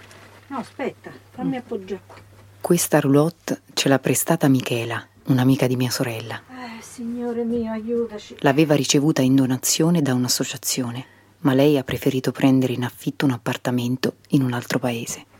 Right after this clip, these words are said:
Speaker 2: Che praticità, oh.
Speaker 1: Eh, eh, la roulotte non è il coso a cinque stelle,
Speaker 2: Eh, ho
Speaker 1: eh.
Speaker 2: capito, ma
Speaker 1: È una roulotte.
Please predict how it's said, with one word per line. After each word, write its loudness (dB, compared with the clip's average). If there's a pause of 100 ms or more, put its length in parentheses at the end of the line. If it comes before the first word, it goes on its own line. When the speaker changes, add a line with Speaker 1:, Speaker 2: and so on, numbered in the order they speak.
(160)
Speaker 2:
Che -4
praticità, -4
oh. -2 (680)
Speaker 1:
Eh, -6 (260)
eh, -8
la -2
roulotte 0
non -2
è -4 (560)
il -8
coso 2
a 2
cinque -6
stelle, 2 (100)
Speaker 2:
Eh, -2
ho 2
Speaker 1:
eh. 0
Speaker 2:
capito, 0
ma -6 (140)
Speaker 1:
È 2
una 2
roulotte. 0